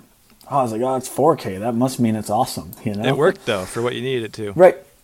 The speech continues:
Speaker 1: right, right, right. So, and then I, I graduated from there to,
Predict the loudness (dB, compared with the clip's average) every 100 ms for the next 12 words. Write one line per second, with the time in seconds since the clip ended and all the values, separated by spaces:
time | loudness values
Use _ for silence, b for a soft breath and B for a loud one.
0 | _ -6 0 2 6 4 6 4 4 -4
1 | 0 10 12 12 10 6 -6 0 2 4
2 | 6 6 4 2 -4 0 4 6 6 4
3 | -2 _ _ 0 2 4 10 10 10 6
4 | 4 6 4 2 0 -2 2 4 4 6
5 | 6 4 2 2 6 10 10 8 6 2